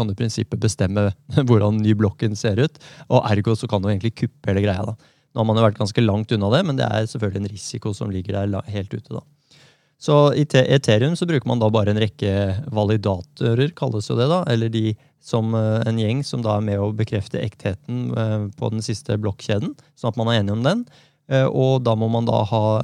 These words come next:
pant på noen Ethereum som er et sted, og de kan da merkes eller ødelegges om man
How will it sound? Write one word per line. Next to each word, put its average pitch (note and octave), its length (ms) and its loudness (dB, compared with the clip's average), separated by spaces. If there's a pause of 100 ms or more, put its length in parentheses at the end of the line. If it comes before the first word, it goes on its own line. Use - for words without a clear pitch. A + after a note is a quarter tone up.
(180)
pant D#3 240 0 (100)
på A#2+ 140 -4
noen A2+ 260 0
Ethereum A2+ 400 -2
som - 220 -8
er A2 80 -2
et A2 80 -6
sted, A3 240 0
og - 100 -10
de B2+ 140 0
kan A#2+ 160 -4
da A2+ 100 -2
merkes A2+ 460 -2
eller A2+ 180 -2
ødelegges G2+ 560 -2
om G#2+ 140 -8
man - 80 -8